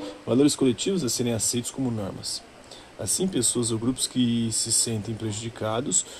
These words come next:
podem se organizar para exigir mudanças das mais diversas formas. Greves, campanhas nas redes sociais, manifestações de rua,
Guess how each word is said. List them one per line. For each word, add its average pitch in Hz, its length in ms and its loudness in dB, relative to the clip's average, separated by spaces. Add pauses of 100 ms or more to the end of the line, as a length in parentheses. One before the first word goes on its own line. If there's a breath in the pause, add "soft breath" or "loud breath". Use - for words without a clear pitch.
(200 loud breath)
podem 160 220 0
se - 140 0
organizar 139 460 2
para 135 160 -2
exigir 117 240 -2
mudanças 123 600 -2
das 110 180 -2
mais 156 360 0
diversas 117 480 -2
formas. - 560 -8
Greves, 120 400 0
campanhas 107 480 -6
nas 104 200 -4
redes 98 180 -6
sociais, 113 640 -4
manifestações 107 840 -2
de 104 80 -6
rua, 117 320 0